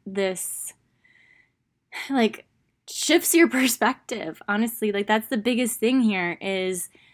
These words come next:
just start thinking about things in a different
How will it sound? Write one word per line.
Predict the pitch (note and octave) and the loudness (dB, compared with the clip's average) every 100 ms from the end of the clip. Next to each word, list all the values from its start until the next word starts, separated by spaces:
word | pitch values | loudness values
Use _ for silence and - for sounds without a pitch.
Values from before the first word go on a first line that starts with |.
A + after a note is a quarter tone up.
| _ _ _ | _ _ _
just | - C#4 - | -2 0 0
start | C#4 C#4+ - | 0 0 -2
thinking | - B3 C4+ D#4+ C#4+ | -2 2 2 2 2
about | A3+ - G#3+ G3+ G3 F#3 - - - _ _ _ _ _ | 0 0 0 2 2 -2 -6 -10 -12 _ _ _ _ _
things | B3+ B3 A#3+ A3+ | -2 0 0 2
in | A3+ | 2
a | G#3+ | 2
different | G#3 G3+ G#3+ G3+ - | 0 -2 -2 -2 -6